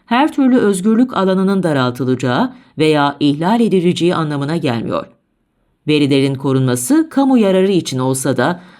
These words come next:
kamu yararı sağlanırken kamunun elde edeceği yararla uğrayacağı zarar arasındaki dengenin gözetilmesi şart.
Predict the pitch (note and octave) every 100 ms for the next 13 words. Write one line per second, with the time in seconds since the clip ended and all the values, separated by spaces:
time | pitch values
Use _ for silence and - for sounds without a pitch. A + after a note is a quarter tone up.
0 | _ - C#4 C4+ A#3 G#3+ G#3+ G#3 F#3 F#3
1 | G3 C4+ - C3 C#3+ - _ _ B3+ C4
2 | B3+ A#3+ A#3 F#3 F3+ C#4 C#4 A3 G3 G3
3 | E3+ E3 F#3+ E3 A2 - - F3 F#3 F#3
4 | F#3 F#3+ A3 G#3 F3+ F#3 G3 C3 B2+ B2+
5 | C#3 A#2+ A#2+ C#3 D#3 D3 C3+ C3 C3 D3+
6 | D3 C#3+ C3 B2 E3+ - - -